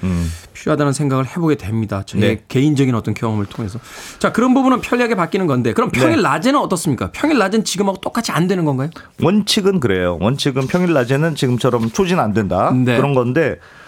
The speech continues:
Speaker 1: 그래도 그동안 예외적으로 허용해 준 지역들이 있거든요.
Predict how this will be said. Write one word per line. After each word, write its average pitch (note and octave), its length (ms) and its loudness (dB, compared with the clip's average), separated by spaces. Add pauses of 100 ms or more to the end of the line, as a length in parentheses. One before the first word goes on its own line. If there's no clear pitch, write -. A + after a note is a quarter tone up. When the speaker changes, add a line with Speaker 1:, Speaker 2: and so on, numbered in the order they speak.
(140)
Speaker 1:
그래도 G3 380 2
그동안 D3 500 0
예외적으로 C#3+ 1080 2
허용해 F3+ 320 2
준 C3 380 0
지역들이 D3+ 440 0
있거든요. G2+ 500 -2